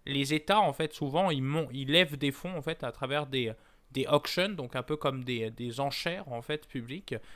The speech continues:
sur lesquelles qui est prêt à, à recevoir un taux d'intérêt le plus bas, un peu comme ça. Euh, ils ont un montant qu'elles veulent émettre, je sais pas, par exemple, vingt milliards, par exemple, je donne un exemple, vingt milliards, puis les gens, ils se bident, donc, c'est-à-dire, ils font des, des offres pour recevoir le taux le plus bas.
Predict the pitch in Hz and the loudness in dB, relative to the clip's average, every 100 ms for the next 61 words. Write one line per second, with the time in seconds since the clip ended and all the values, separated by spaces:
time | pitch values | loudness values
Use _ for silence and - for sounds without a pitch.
0 | - - 131 185 170 - 214 190 - - | -16 -10 -2 -2 -2 -6 0 0 2 2
1 | 190 147 147 139 131 147 - 151 165 135 | 4 2 2 4 4 4 2 2 2 0
2 | 127 156 147 131 135 143 143 - 139 131 | 0 -2 -2 -2 -2 -2 -4 -6 -2 -2
3 | 131 120 - 147 139 131 123 - - - | -2 -6 -6 -4 -4 -4 -6 -6 -20 -20
4 | _ - 50 104 101 113 120 127 131 143 | _ -10 -6 -6 -6 -4 -2 -2 -2 2
5 | 151 151 123 123 123 135 - - - - | 2 2 -2 0 0 -2 -4 -6 -8 -8
6 | - 113 123 131 - - - - _ - | -8 -10 -10 -12 -12 -14 -20 -20 _ -20
7 | - - 127 151 175 170 143 139 - - | -20 -14 4 8 8 8 6 4 0 -4
8 | 113 113 123 131 117 120 123 120 117 147 | -4 -2 -8 -8 -6 -4 -4 -4 -4 -4
9 | 196 113 - - - - 127 156 151 143 | -4 -12 -12 -20 -18 -2 2 4 6 8
10 | 170 180 - 135 127 160 160 117 117 117 | 8 6 -2 2 2 2 0 -2 -8 -6
11 | 170 226 117 110 110 - 113 120 131 120 | -6 -2 -4 -6 -14 -12 -8 -6 -4 -6
12 | - 143 123 117 117 117 127 190 - 110 | -6 -4 -2 -2 -2 0 2 2 0 -8
13 | - 113 113 110 117 131 160 139 127 175 | -8 -6 -4 -4 -4 -2 0 0 -2 -2
14 | 165 - 151 123 | -4 -4 -2 -2